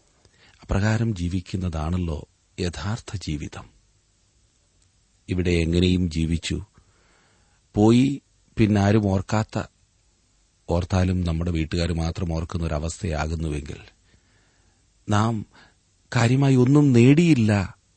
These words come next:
എന്നതാണ് അതുകൊണ്ട് മനസ്സിലാക്കുവാൻ കഴിയുന്നത്.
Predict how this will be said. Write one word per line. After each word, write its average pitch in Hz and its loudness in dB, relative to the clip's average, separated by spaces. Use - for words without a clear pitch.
എന്നതാണ് 85 -2
അതുകൊണ്ട് 85 -4
മനസ്സിലാക്കുവാൻ 78 -6
കഴിയുന്നത്. - -12